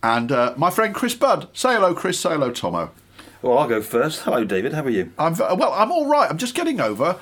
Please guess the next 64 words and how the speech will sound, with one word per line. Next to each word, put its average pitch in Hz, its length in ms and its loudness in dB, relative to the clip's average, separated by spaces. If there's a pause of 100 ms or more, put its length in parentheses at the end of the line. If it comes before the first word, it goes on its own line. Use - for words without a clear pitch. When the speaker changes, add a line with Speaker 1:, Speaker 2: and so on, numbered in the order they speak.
(320)
Speaker 1:
a 190 60 -2
bit 175 160 0
of 170 80 -2
flu, 226 400 0
actually. 98 300 -6
Speaker 2:
You 117 60 -2
sound 151 120 2
Speaker 1:
I'm 131 80 4
Speaker 2:
a - 20 2
little 147 200 6
bit 107 180 2
coldy. 92 380 0
Speaker 1:
Yeah, 190 100 6
I 190 180 6
am 190 80 -2
just 208 200 -2
still 208 180 -2
a 180 60 2
little 139 180 2
bit. 107 160 -2
And 131 80 0
when 226 100 2
I - 60 2
say 180 260 0
flu, 147 400 -2
I 120 60 0
don't 165 180 0
mean 131 280 -4
that 117 200 -8
man 104 300 -6
flu, 92 240 -10
which 113 80 -4
Speaker 2:
You 127 60 2
mean - 80 2
Speaker 1:
is - 80 -4
just - 80 -4
Speaker 2:
proper 113 140 2
Speaker 1:
the 95 40 -2
back, 98 140 -4
Speaker 2:
stuff. 95 120 -4
Speaker 1:
I 110 60 -4
mean 110 160 -6
proper - 320 -6
flu. 95 120 -4
Speaker 2:
Yeah. 80 200 -2
Speaker 1:
I - 40 -10
mean 95 140 -6
flu-y 110 440 -2
flu, 80 440 -4 (380)
uh, 95 300 0
Speaker 2:
<laughs> - 40 -2
Speaker 1:
which 117 140 -2
I've 123 140 0
had - 180 2
for - 80 -6
most 131 260 -4
of 110 80 -12
January. 117 480 -2
But, 104 360 -8
uh, 101 100 0
I 110 260 0
am, 113 220 -4
I 110 80 -4
think, - 500 -6